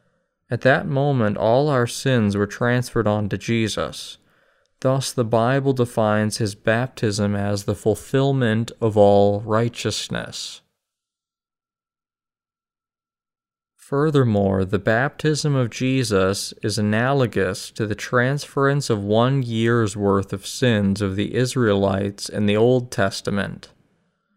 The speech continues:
Jesus received the baptism for our sake. The word baptism has the meanings of to wash away, to bury, and to transfer.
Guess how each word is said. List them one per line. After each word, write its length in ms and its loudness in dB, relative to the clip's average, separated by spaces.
Jesus 560 -2
received 640 -2
the 100 0
baptism 800 0
for 260 0
our 240 2
sake. 680 -2
The 100 -2
word 480 0
baptism 760 0
has 180 0
the 80 0
meanings 640 2
of 480 -2
to 140 0
wash 500 2
away, 800 2
to 100 -4
bury, 880 0
and 220 0
to 80 -6
transfer. 920 -2